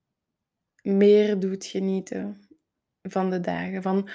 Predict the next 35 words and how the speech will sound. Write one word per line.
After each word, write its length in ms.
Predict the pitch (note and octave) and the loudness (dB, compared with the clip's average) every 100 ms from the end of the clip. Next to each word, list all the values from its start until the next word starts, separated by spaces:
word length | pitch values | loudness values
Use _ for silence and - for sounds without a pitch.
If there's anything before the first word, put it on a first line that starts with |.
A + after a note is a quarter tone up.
| - - | -18 2
ook 180 | A3 A3 | 2 4
van 220 | A#3 A3 | 4 6
de 100 | G3 | 4
gewone 460 | F#3 F3 F3 F3+ F3 | 2 0 0 -2 -2
dagen 440 | F3+ F3+ F#3 F#3 | -6 -8 -8 -8
of 140 | F#3+ | -8
van 160 | - F#3 | -4 -2
de 80 | F3+ | -2
dagen 320 | F3+ F#3+ F#3+ | -4 -4 -6
dat 80 | F3+ | -6
ik 140 | F3+ | -6
eigenlijk 360 | F3+ F3+ F3 G3 | -4 -4 -6 -10
achter 280 | F#3+ G3+ F#3+ | -12 -6 -4
mijn 180 | F#3+ | -2
boeken 220 | F#3+ F#3+ G3 | -2 -2 -2
moet 200 | G3 - | -2 -6
zitten. 400 | G3 G#3 G3+ - - - - - - | -8 -6 -8 -10 -20 -20 -20 -14 -2
En 160 | F#3+ | 4
dan, 440 | G3+ F#3+ F#3+ - - - | 4 4 2 -2 -8 -10
v-, 220 | G3+ - _ | -8 -10 _
ja, 240 | G3+ F#3+ G3+ | 2 6 6
dan 200 | G3 G3 | 6 6
merk 260 | G#3 A3 | 4 0
je 140 | - A3 | -2 2
gewoon 400 | G#3 G3+ G#3 A#3 | 4 6 6 4
dat 180 | A#3 | 2
er 80 | G#3 | -2
eigenlijk 380 | - F#3+ G3 G3 | -2 0 -2 -2
ook 300 | F#3+ - - - | -6 -8 -20 -18
fijne 500 | - F#3 F#3 F#3 - | -10 -4 -2 -2 -4
en 160 | F#3 | -2
mooie 280 | F3+ F3+ F#3 | -2 -2 -4
dingen 280 | F#3 F#3 F#3 | -4 -4 -4
gebeuren. 760 | F3+ E3+ F3+ F#3+ F3+ F#3 G3 _ _ _ _ _ _ _ _ _ _ _ _ _ _ _ _ _ _ _ _ _ _ _ _ _ _ _ _ _ _ _ _ _ _ _ _ _ _ - | -6 -2 0 0 0 -6 -12 _ _ _ _ _ _ _ _ _ _ _ _ _ _ _ _ _ _ _ _ _ _ _ _ _ _ _ _ _ _ _ _ _ _ _ _ _ _ -6
Dat, 540 | G3 F3 F#3 G1+ - | 0 0 -2 -8 -14